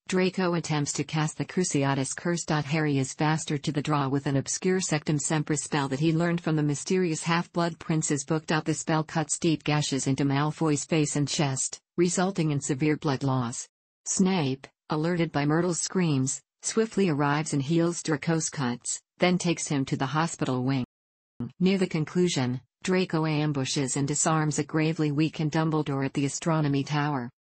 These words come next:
After Draco disarms him, Dumbledore calmly reasons with the frightened teenager and persuades him to reveal how he was, according to Voldemort's orders,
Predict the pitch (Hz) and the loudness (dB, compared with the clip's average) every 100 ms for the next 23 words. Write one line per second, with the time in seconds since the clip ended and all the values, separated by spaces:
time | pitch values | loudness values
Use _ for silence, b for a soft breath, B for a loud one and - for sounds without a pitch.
0 | _ - 185 180 160 190 185 170 151 151 | _ 0 2 2 2 0 2 0 2 0
1 | - 143 139 - 131 131 143 _ - 185 | 2 2 0 0 -2 -2 -4 _ -2 0
2 | 196 208 208 151 143 160 156 156 131 147 | 2 2 2 0 0 -2 0 0 2 0
3 | 147 139 127 147 139 - 160 - 160 - | 2 -2 -2 -4 -4 -2 0 0 0 0
4 | 170 143 127 139 135 135 160 - 170 165 | 2 0 0 -2 -2 0 -2 0 2 2
5 | 160 147 147 139 135 156 160 151 147 147 | 0 0 0 0 2 0 2 0 0 0
6 | 131 127 127 - - _ 180 - 175 170 | 0 -2 -4 -8 -12 _ -4 0 0 2
7 | 151 151 156 165 151 151 147 - 160 131 | 0 0 -2 0 0 0 0 0 -2 0
8 | 110 - | -4 -8